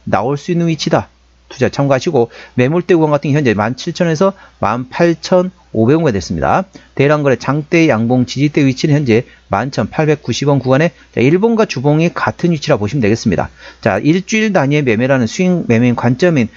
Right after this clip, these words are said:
삼십 분봉 같은 경우 현재 상승 후에 횡보를 하면서 에너지를 비축하고 있는 위치입니다. 대략적으로 삼십 분봉 육십 분 이평선 위치는 현재 만 칠천 구백 원 구간에 되겠고요. 매물대 구간은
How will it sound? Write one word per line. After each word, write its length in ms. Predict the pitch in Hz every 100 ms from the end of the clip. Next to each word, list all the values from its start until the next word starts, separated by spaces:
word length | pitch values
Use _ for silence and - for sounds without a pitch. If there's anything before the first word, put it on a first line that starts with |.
| - -
삼십 500 | - 170 175 185 -
분봉 240 | 151 151
같은 240 | 143 139 139
경우 100 | 143
현재 260 | 127 110 - _
상승 600 | - - 196 202 190 190
후에 160 | 156 123
횡보를 320 | 175 170 165
하면서 320 | 151 170 156 -
에너지를 600 | 110 120 131 139 165 196 _ _ -
비축하고 520 | 127 120 147 147 139
있는 180 | 110 101
위치입니다. 600 | 117 170 120 82 110 185 _ - - _
대략적으로 340 | 139 160 151
삼십 380 | 120 180 180 196
분봉 260 | 185 175 160
육십 300 | 117 175 -
분 120 | 170
이평선 420 | 139 156 147 151
위치는 280 | 120 - 131
현재 240 | 147 117
만 300 | 87 98 127
칠천 520 | 127 170 160 - 175 170 _ _ -
구백 420 | - 120 123 143
원 100 | 175
구간에 140 | 170 123
되겠고요. 420 | 104 107 120 85
매물대 380 | 107 131 139 151
구간은 320 | 165 139